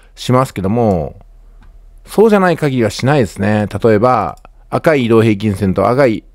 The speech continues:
あの、青い移動平均線の間にいる間は、ちょっと動きません、どっちとも。うん。ギリギリまで上昇していくことを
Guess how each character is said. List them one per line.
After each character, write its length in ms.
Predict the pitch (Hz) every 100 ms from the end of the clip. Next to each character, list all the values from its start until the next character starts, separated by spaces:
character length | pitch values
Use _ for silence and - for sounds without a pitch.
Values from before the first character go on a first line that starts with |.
| -
あ 120 | 110
の、 140 | 107 101
青 200 | 139 123
い 60 |
移 40 | 98
動 120 | 98
平 160 | 104
均 100 | 98
線 160 | 98 95
の 80 | 92
間 200 | 110 120
に 100 | 123
い 60 |
る 140 | 123 127
間 220 | 160 185
は、 240 | 220 - - - - - - - -
ち 80 | 120
ょ 20 |
っ 20 |
と 240 | - 87 - - -
動 220 | 110 113
き 120 | 110
ま 120 | 104
せ 140 | 101 87
ん、 80 |
ど 80 | 76
っ 60 | 76
ち 100 | -
と 80 | 80
も。 160 | - - - - -
う 40 |
ん。 440 | 90 76 76 87 -
ギ 220 | 156 127
リ 80 | 160
ギ 80 | 165
リ 80 | 175
ま 140 | 185
で 220 | 127 - - -
上 300 | 101 120 113
昇 360 | 123 110 104 -
し 100 | -
て 240 | 123 107 - - - - - -
い 100 | 104
く 80 | -
こ 200 | - 113
と 160 | -
を 400 | 107 170 147 -